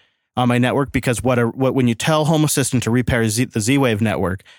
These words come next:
the nodes sort of rediscover their positioning and kinda set up a new mesh. And if you've had a device missing for a while and then you bring it back online,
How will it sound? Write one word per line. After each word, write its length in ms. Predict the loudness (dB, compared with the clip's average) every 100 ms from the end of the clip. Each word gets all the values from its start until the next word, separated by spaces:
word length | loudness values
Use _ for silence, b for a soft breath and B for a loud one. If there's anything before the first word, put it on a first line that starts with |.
| b _
the 80 | 0
nodes 300 | 2 2 0
sort 160 | 0
of 180 | 0 0
rediscover 680 | 0 2 0 0 0 0 2
their 140 | 0 0
positioning 640 | -2 0 0 2 2 0
and 180 | -2 -2
kinda 160 | -2
set 240 | -2 0 0
up 140 | 0
a 60 | 0
new 200 | 2 2
mesh. 540 | 2 0 -2 -4 -8 b b b
And 120 | -2 0
if 80 |
you've 120 | 0 0
had 100 | 2
a 60 |
device 340 | 0 0 0 2
missing 320 | 0 2 0
for 140 | 0
a 40 | 0
while 200 | 2 2
and 80 |
then 80 | 0
you 80 | 0
bring 200 | 0 -2
it 80 | 0
back 240 | -2 0
online, 600 | -2 0 0 0 0 -4